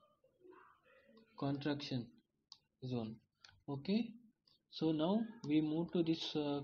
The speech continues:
cross section number three zero one four and make it this, uh, uh, three one five at one side, uh, to be ineffective area and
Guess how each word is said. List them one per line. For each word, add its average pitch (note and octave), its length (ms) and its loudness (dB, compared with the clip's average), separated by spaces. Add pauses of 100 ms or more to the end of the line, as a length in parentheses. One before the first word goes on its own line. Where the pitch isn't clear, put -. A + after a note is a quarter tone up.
cross D3 220 -2
section D#3+ 300 -2
number D#3 260 0 (100)
three D#3+ 180 4
zero E3+ 300 4
one E3+ 200 2
four G#3 260 0 (560)
and D3 240 0
make D#3 280 2
it G3+ 120 4 (220)
this, C#3+ 580 0
uh, C#3 260 2 (1800)
uh, C3+ 280 6 (140)
three E3 200 8
one F3 200 2
five F3+ 400 4 (160)
at C#3+ 160 -2
one D#3+ 220 2
side, F3 380 0 (320)
uh, D3+ 80 -2 (100)
to D#3 80 4
be D#3+ 400 4
ineffective E3+ 680 2
area F#3 480 2 (600)
and D3 460 0